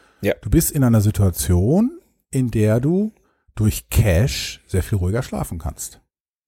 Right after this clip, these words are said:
Speaker 1: Ja, das ist so, ja, genau.
Speaker 2: So.
Speaker 1: Ja.
Speaker 2: Ne, und das ist, das ist die Basis von so einem Hochpreisprodukt. Die meisten Probleme von selbstständigen und kleinen Unternehmen lassen sich mit Cash lösen.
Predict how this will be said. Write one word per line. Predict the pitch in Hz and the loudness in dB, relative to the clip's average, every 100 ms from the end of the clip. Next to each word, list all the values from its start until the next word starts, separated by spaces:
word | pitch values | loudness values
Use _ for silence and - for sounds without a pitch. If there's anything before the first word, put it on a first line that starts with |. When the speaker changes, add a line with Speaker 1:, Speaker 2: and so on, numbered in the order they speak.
| _ _ | _ _
Speaker 1:
Ja, | - 175 | 2 2
das | 98 | 2
ist | - 151 | -2 -4
so, | 76 - | -4 -6
ja, | 87 - _ _ | -8 -8 _ _
genau. | 123 87 - _ | -8 -8 -12 _
Speaker 2:
So. | 113 - _ _ _ _ _ _ _ _ _ _ _ - _ _ _ - | -6 -6 _ _ _ _ _ _ _ _ _ _ _ -20 _ _ _ 0
Speaker 1:
Ja. | 165 - _ _ 113 | 0 0 _ _ -2
Speaker 2:
Ne, | 165 | -2
und | 175 | -2
das | 151 | -4
ist, | 208 - | -4 -4
das | 170 | -6
ist | 185 - | -4 0
die | 147 | 2
Basis | 110 131 185 190 | 4 4 4 2
von | 196 | -2
so | 196 | -4
einem | 175 | -4
Hochpreisprodukt. | 208 - - 196 185 - - - 165 104 - _ _ _ _ - | -8 -10 -8 -6 -6 -10 -10 -6 -6 -8 -14 _ _ _ _ -2
Die | |
meisten | 98 123 175 185 | 2 4 2 -2
Probleme | 180 165 165 | -4 -4 -6
von | 156 127 | -4 -2
selbstständigen | 131 - 139 127 | -2 -2 -6 -6
und | |
kleinen | - 113 | -6 -6
Unternehmen | 120 - 127 127 | -6 -8 -6 -6
lassen | 92 95 95 | -4 -4 -4
sich | 85 | -4
mit | 85 | -6
Cash | - 87 - | -2 -2 -2
lösen. | 76 78 73 - | -2 0 -2 -4